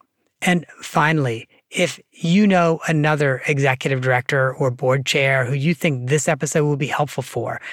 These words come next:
'cause you think it would be good for them to be thinking about the ways that their board members are perceiving board service, please, please forward a link to them.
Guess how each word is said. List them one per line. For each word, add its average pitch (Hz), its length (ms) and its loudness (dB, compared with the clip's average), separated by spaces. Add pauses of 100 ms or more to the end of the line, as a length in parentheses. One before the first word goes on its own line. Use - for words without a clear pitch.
'cause 147 180 0
you 165 140 4
think 165 180 -2
it 180 40 -2
would 160 100 0
be 151 80 -2
good 170 160 0
for - 140 -8
them 156 180 0
to 160 80 0
be 151 80 0
thinking 156 380 -2
about 135 400 0 (320)
the 170 80 0
ways 175 380 2
that 180 140 -4
their 170 240 4
board 147 540 0
members 127 340 -2
are 135 80 -2
perceiving 135 600 -2
board 127 240 -2
service, 127 440 -4 (260)
please, 147 680 0 (180)
please 147 440 0
forward 151 600 -2 (380)
a 156 80 2
link 135 380 -2
to 135 160 -4
them. 113 280 -12